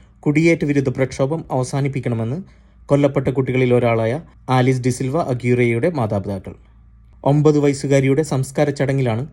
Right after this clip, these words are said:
രാജ്യവ്യാപകമായി നടന്നുകൊണ്ടിരിക്കുന്ന പ്രക്ഷോഭത്തിന് അറുതി വരുത്തണമെന്ന് മാതാപിതാക്കളായ സെർജിയോയും അലക്സാൻഡ്രയും അഭ്യർത്ഥന നടത്തിയത്.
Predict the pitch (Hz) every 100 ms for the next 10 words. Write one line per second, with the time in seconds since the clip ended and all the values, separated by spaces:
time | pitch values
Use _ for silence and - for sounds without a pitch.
0 | - - - 127 127 123 131 127 135 135
1 | 135 131 120 120 123 117 113 107 123 131
2 | 110 120 113 107 131 175 - _ - 131
3 | 143 143 131 117 117 113 123 120 113 113
4 | 110 113 104 110 117 - - - - 143
5 | 135 131 147 127 127 - 123 123 123 127
6 | 120 113 143 120 113 117 120 107 101 90
7 | 98 85 - _